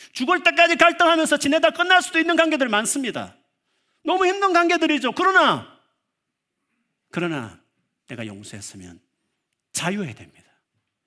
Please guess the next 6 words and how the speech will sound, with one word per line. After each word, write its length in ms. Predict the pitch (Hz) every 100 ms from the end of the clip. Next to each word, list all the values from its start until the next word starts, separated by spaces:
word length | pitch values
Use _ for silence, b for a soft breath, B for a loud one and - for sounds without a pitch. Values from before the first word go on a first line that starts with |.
| _ _ _ _ _
그 100 | 170
갈등 340 | - 202 226
자체를 300 | 208 196 180
하나님이 460 | 196 180 165 165 -
책망하지 440 | - 269 247 -
않습니다. 440 | 190 - 98 -